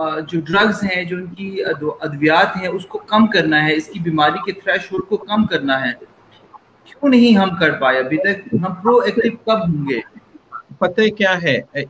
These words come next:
Speaker 2: इसमें बहुत सारी चीजें हैं, ऐसी बातें हैं, हम लोग करते रहते हैं, पता नहीं हमारी बात किसी तक पहुंचती है या नहीं पहुंचती, और उसको कोई सुनता भी है या नहीं। जब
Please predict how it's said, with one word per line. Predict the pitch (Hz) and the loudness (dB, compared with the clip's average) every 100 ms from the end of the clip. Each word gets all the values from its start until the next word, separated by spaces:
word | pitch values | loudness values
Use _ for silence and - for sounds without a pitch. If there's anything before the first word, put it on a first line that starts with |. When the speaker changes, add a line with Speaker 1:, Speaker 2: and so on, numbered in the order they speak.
| 165 | -8
Speaker 2:
इसमें | 180 180 208 170 | -10 -4 -4 0
बहुत | 165 185 | 0 0
सारी | 185 170 | -2 -6
चीजें | 151 147 143 139 | -6 -6 -2 -2
हैं, | 123 | 0
ऐसी | 156 160 175 | -2 -2 -4
बातें | 135 135 143 165 | 0 -2 0 0
हैं, | 151 147 | 2 2
हम | 139 | 2
लोग | 143 143 | 2 0
करते | 139 135 151 | -2 -2 -2
रहते | 139 131 139 | -2 -2 -2
हैं, | 135 127 | -2 -2
पता | 127 143 | -4 -4
नहीं | 143 | 0
हमारी | 131 127 127 | 0 0 0
बात | 120 131 135 | 0 -2 -4
किसी | 135 131 | -12 -10
तक | 131 | -12
पहुंचती | - 123 131 - 139 | -8 -8 -8 -6 -2
है | |
या | 135 120 | -2 -2
नहीं | 123 | -6
पहुंचती, | 131 117 120 - 127 | -6 -8 -8 -8 -8
और | |
उसको | 131 - 139 | -8 -12 -10
कोई | 135 | -8
सुनता | 123 127 135 143 | -8 -8 -4 -2
भी | 143 | 0
है | 127 | 0
या | 127 | 0
नहीं। | 117 127 - _ _ _ _ _ _ _ _ _ _ _ _ 123 | -2 -8 -14 _ _ _ _ _ _ _ _ _ _ _ _ -4
जब | 160 165 | -2 0